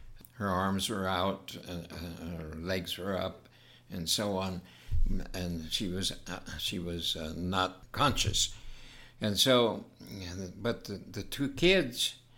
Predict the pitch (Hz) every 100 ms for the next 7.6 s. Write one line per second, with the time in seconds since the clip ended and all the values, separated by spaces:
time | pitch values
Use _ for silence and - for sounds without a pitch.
0 | - - - 120 - 101 127 139 113 104
1 | 87 80 85 92 - 98 127 120 107 -
2 | 143 90 85 95 113 117 123 135 135 117
3 | 113 110 120 113 110 139 139 110 - 131
4 | 139 107 - 98 87 - 85 - - -
5 | - - 107 101 98 101 104 - 110 143
6 | 143 127 110 117 156 156 143 120 139 160
7 | 156 - 104 101 101